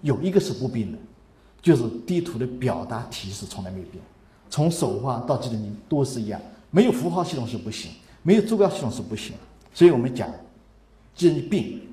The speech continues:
地图在变，但是我们表达出的思想是没有变。这个变化，我们看到，我们已经是每个人都拿着一个地形图，是一个纸的，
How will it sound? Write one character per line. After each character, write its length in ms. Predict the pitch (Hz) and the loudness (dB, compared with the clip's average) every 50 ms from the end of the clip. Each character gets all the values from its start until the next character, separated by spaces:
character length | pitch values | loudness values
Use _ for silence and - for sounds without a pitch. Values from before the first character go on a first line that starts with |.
| - - - - | -20 -20 -8 0
地 140 | - 185 | 2 2
图 160 | - 110 120 131 | 2 2 0 -2
在 100 | 135 127 | -2 -2
变， 220 | 127 - 151 101 - - - - - - - - | 0 0 -2 -2 -2 -6 -10 -14 -16 -12 -6 -2
但 160 | 147 123 - | -2 -2 -2
是 160 | - 117 87 - - | -2 -6 -10 -10 -8
我 60 | - | -6
们 100 | 131 135 | -6 -4
表 180 | 131 135 123 - | -2 -2 -2 -2
达 80 | 107 | -2
出 120 | 107 - 131 | -6 -6 -6
的 60 | 117 | -8
思 240 | - - - - 160 | -6 -6 -4 -4 -4
想 120 | 110 - - | -6 -6 -10
是 80 | - - | -10 -12
没 80 | 95 87 | -12 -12
有 100 | 85 82 - | -14 -16 -18
变。 100 | 78 76 - - _ _ _ _ _ _ _ _ _ _ _ _ _ _ _ _ _ _ _ _ _ _ _ _ _ _ _ - - - - - _ _ _ | -20 -20 -20 -20 _ _ _ _ _ _ _ _ _ _ _ _ _ _ _ _ _ _ _ _ _ _ _ _ _ _ _ -20 -20 -20 -20 -20 _ _ _
这 220 | - - 247 254 196 | 8 8 10 10 10
个 100 | 180 170 | 6 4
变 160 | 175 180 170 | 4 2 0
化， 140 | 165 165 160 | 2 2 2
我 40 | 139 | 2
们 160 | 131 135 131 | 0 -2 -4
看 200 | - 139 143 139 | -4 -4 -2 0
到， 420 | 127 113 95 73 82 - - - - | 0 0 -2 -2 -6 -10 -14 -16 -12
我 100 | - 123 | -8 -4
们 140 | 131 151 160 | -2 -2 -2
已 80 | 143 117 | -2 -2
经 180 | - 135 147 | -4 -4 -4
是 140 | 139 - - 127 117 113 117 123 - - - - | -6 -4 -6 -4 -4 -4 -6 -8 -12 -18 -16 -10
每 120 | - 143 135 | -6 -4 -2
个 80 | 117 | -2
人 100 | 143 165 | -2 -2
都 80 | 160 147 | -2 -2
拿 140 | 123 104 110 | -4 -4 -4
着 80 | 135 | -4
一 20 | 151 | -4
个 80 | 139 | -4
地 140 | 135 - 156 | -4 -4 -6
形 180 | 120 - 127 131 | -6 -4 -4 -4
图， 240 | 127 127 - 107 117 | -6 -6 -10 -10 -10
是 140 | - - | -8 -8
一 60 | 151 131 | -6 -6
个 80 | 147 | -6
纸 260 | - - - 98 82 | -8 -8 -8 -12 -12
的， 160 | 82 95 95 | -10 -12 -12